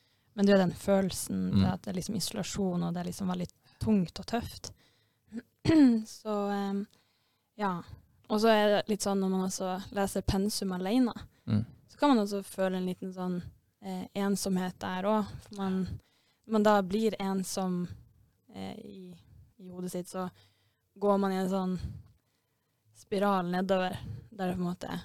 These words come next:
Speaker 1: man blir veldig sånn selvsentrert, og så er det liksom kanskje vanskelig å bryte ut av seg selv. Og det kan jo være veldig sånn tungt,
Speaker 2: Ja.
Speaker 1: kan det jo. Og så er det jo sånn at studenter er jo ikke så veldig sånn yrkesaktive.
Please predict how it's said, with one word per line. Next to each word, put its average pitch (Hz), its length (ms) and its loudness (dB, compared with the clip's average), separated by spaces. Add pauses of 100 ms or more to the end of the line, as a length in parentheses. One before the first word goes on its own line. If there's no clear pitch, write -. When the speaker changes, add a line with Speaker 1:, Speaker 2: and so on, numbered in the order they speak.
Speaker 1:
man 202 120 2
blir 190 100 4
veldig 185 200 0
sånn 180 260 -2
selvsentrert, 196 960 -4
og - 80 -14
så - 80 -4
er 185 60 -2
det 190 80 -6
liksom 190 180 -8
kanskje 185 260 -6
vanskelig 185 400 -4
å 185 60 -6
bryte 190 340 -4
ut - 540 -4 (100)
av 196 160 -6
seg - 120 -10
selv. 208 480 0 (760)
Og 202 60 -4
det 202 120 0
kan 208 140 -2
jo 196 80 0
være 196 180 0
veldig 196 300 -2
sånn 220 220 -6 (440)
tungt, - 640 -2
Speaker 2:
Ja. - 160 -10 (380)
Speaker 1:
kan 233 180 -2
det 233 60 0
jo. 247 140 0 (1080)
Og 208 100 2
så 220 100 6
er 269 120 10
det 233 80 10
jo 208 140 4
sånn 202 240 -2
at 196 180 -6
studenter 202 1000 -4
er 208 100 -4
jo 185 60 -4
ikke - 120 -14
så 226 120 -2
veldig 190 100 0
sånn 180 240 -2
yrkesaktive. 208 1080 -4